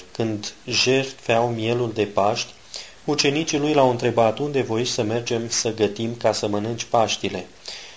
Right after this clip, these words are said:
Și a trimis doi din ucenicii lui, zicându-le: „Mergeți în cetate și vă va întâmpina un om ducând un urcior cu apă,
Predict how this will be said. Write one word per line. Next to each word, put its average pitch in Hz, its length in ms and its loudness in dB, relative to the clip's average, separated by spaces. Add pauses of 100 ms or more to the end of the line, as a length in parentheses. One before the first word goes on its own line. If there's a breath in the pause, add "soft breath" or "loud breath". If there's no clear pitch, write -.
Și - 100 2
a 143 80 6
trimis 147 340 -2
doi 147 180 2
din 143 180 -2
ucenicii 131 520 -2
lui, 123 140 -2
zicându-le: 120 580 0
„Mergeți 120 480 0
în 110 60 -2
cetate 117 540 0
și 117 240 -2
vă 113 120 -2
va 110 180 2
întâmpina 107 460 -4
un 117 200 2
om 120 200 0
ducând 117 380 -4
un 107 140 -6
urcior 117 500 0
cu - 100 0
apă, 113 420 4